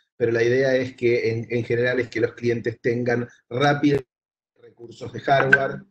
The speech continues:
eh, y, y, ¿cómo se llama? Y que puedan contar con, con esa, con esa infraestructura para hacer el deployment de soluciones de, de V D I,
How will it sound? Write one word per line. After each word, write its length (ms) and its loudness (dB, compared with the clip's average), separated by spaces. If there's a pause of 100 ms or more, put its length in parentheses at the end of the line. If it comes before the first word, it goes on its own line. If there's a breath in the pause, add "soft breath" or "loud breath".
(260)
eh, 440 0
y, 400 -2
y, 580 -8 (760)
¿cómo 120 -20
se 80 -8
llama? 360 -4
Y 160 -6
que 120 0
puedan 540 0 (200 soft breath)
contar 520 0
con, 540 0
con 240 -2
esa, 760 -4 (140)
con 180 -2
esa 800 -2
infraestructura 760 -2
para 160 -6
hacer 220 -2
el 100 -2
deployment 540 -2
de 260 0 (180 soft breath)
soluciones 760 -2
de, 260 -2
de 160 0
V 80 2
D 400 2
I, 80 -4